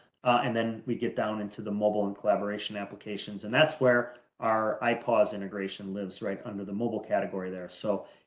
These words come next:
giving customers the ability to send out a notification across their facilities to their,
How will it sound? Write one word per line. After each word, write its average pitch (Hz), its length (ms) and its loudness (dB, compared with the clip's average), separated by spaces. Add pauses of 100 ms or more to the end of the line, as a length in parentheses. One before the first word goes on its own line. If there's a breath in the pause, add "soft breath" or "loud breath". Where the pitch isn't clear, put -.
giving 131 240 6
customers 120 480 0
the 117 120 2
ability 117 380 2
to 113 60 -2
send 120 300 0
out 123 80 10
a 110 80 -2
notification 110 720 -4
across 110 340 2
their 113 400 0
facilities 117 560 -2
to - 140 -6
their, 117 420 4